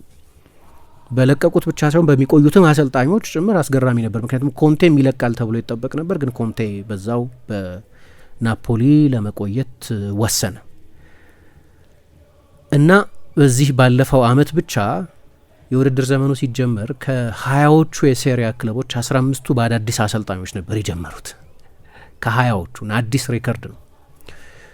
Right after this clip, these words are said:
ከዚህ በፊት የኢንተር ሚላንን ወጣት ቡድን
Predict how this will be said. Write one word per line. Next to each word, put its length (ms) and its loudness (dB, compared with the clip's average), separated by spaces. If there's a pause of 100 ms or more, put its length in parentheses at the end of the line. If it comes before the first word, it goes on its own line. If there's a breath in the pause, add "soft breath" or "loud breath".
(280 loud breath)
ከዚህ 240 4
በፊት 380 4 (2000)
የኢንተር 720 2
ሚላንን 400 2
ወጣት 360 -6
ቡድን 260 -8